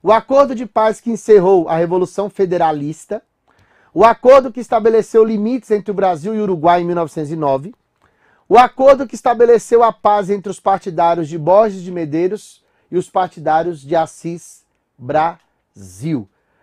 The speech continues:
Queridos estudantes, queridas estudantes, é, quando a gente trabalhou nas revoltas regenciais, nós falamos que os farroupilhas, que inclusive proclamaram, né, uma república rio-grandense, depois proclamam a república juliana, onde é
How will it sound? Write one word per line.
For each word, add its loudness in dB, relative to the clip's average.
Queridos 4
estudantes, -6
queridas -2
estudantes, -6
é, 0
quando -4
a -2
gente -6
trabalhou 2
nas 0
revoltas -2
regenciais, -4
nós -2
falamos -4
que -8
os -10
farroupilhas, -4
que -6
inclusive -4
proclamaram, -2
né, -4
uma -6
república -6
rio-grandense, -4
depois -6
proclamam -6
a -8
república -10
juliana, -4
onde -8
é -4